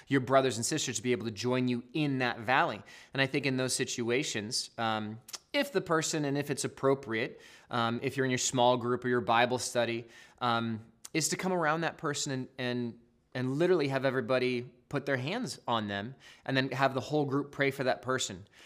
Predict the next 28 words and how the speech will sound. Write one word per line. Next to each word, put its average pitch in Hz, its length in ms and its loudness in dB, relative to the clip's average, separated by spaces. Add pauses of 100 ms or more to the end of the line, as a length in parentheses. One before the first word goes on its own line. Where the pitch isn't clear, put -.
(240)
And 117 80 -2
if 131 100 -4
you've 214 140 2
ever 220 180 2
experienced 170 1000 0
that, 101 260 -2
I 147 120 8
have, 104 320 -2 (220)
um, 107 440 -4 (100)
being 147 220 2
that 139 160 0
person 127 260 -2
that's 113 100 -4
being 113 240 -4
prayed 120 280 0
for 117 180 -2
in 107 80 -4
that 110 180 -4
way, 107 320 0 (600)
it 131 100 0
is 117 100 0
amazing. 98 680 -6 (200)
Uh, 101 260 -4
I 123 140 4
always 165 240 6
cry, 117 360 6 (140)
uh, 110 280 2
when 110 500 -2